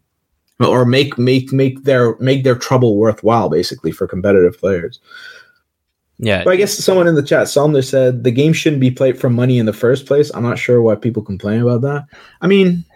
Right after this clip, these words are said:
Speaker 1: it, it still is. Like, I kinda agree 'cause this game is a mess, but it's still played for money. And I think for the, for the trouble that people put into the game and the money they put into the game to compete, I think they should be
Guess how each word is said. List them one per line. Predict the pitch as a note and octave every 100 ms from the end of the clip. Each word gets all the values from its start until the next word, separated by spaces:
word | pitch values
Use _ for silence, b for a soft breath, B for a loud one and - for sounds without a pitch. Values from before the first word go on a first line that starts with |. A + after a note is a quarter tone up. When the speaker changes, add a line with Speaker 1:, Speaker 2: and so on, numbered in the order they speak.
| _ _ _ _ _ _ _ _ _ _
Speaker 1:
it, | E3 D#3+ -
it | E3+ D#3+ C3+
still | - A3 F3
is. | D3 D3 G2
Like, | A#2+ A#2
I | D#3
kinda | G#3+ G#3
agree | B2+ A2+ B2 D#3+ G3
'cause | D3+ A#2
this | C3 A#2
game | B2 C3
is | A2+
a |
mess, | G#2 G#2+ E3 -
but | - A#2 - - - _ _ _
it's | - C#3 -
still | G3+ G3
played | - D3+ C#3+
for | B2+
money. | B2 B2 G#2
And | G#2+
I | A#2+
think | D3 C3
for | - - C3
the, | B2
for | - C3
the | A#2+
trouble | - C#3+ C#3+
that | C3+ -
people | C3 A#2
put | - A#2
into | G#2+ G#2
the | G2+
game | G2 G#2+ G#2
and | G2
the |
money | G#2 A2+ A#2
they | G2+
put | F#2+ G#2+
into | G#2 G#2
the | G2
game | F#2 F#2+ G2
to | F#2+
compete, | F#2 - G#2 -
I | F2
think | G2 F#2
they | F#2
should | E2+ F2+ D#2+
be | E2+ E2